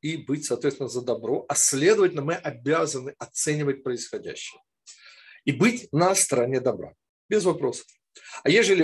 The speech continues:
обе стороны, они злые, то, по крайней мере, быть против, не быть за зло, но быть против большего зла, скажем так. Это понятно, это арифметика. Что не арифметика? Э,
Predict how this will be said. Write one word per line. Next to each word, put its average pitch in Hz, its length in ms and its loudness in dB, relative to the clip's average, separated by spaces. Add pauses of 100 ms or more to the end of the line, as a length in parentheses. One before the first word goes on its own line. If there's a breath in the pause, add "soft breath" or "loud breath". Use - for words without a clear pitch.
(140)
обе 165 320 8
стороны, 117 640 2
они 131 220 -4
злые, 233 420 6
то, 175 140 0
по 185 100 4
крайней 185 280 2
мере, 180 140 4
быть 147 300 -4
против, 156 600 -2 (240)
не 160 100 -6
быть 170 340 -6
за - 360 4
зло, 113 580 -4 (460 loud breath)
но 151 100 2
быть 254 240 0
против 190 400 2
большего 147 580 6
зла, 82 280 -10
скажем - 320 -12 (100)
так. - 160 -20 (400)
Это - 240 0
понятно, 175 560 -2
это 170 220 0
арифметика. - 720 -4 (540 soft breath)
Что - 280 4
не 165 300 0
арифметика? - 880 -14 (1000)
Э, 120 380 -4